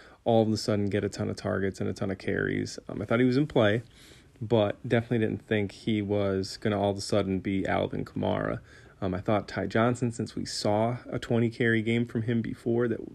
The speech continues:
that I would take the chance on him. Really, the play was Dare Ogunbowale,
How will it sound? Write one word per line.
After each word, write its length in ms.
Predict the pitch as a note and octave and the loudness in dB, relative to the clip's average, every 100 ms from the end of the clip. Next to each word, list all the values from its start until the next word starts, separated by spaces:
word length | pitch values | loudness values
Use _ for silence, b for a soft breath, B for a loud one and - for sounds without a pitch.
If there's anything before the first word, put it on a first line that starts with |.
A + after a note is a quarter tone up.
| - | -2
that 160 | - | -2
I 160 | - - | 0 -2
would 160 | A2 - | -2 0
take 220 | A2 - | -2 -2
the 80 | - | -6
chance 360 | - G2+ G2 - - | -2 -2 -2 -6 -8
on 60 | |
him. 320 | - C3 C3+ C#3 B B B B - | 0 2 2 -2 B B B B 6
Really, 260 | C3 D3 | 10 12
the 100 | C3 | 10
play 220 | - B2 | 6 6
was 160 | A#2 G#2+ | 6 6
Dare 260 | G#2 G2+ G#2 | 4 4 4
Ogunbowale, 920 | G2+ G2+ F#2+ F#2+ G2+ A2 A2 A2 A2 | 2 0 0 2 4 4 2 0 -2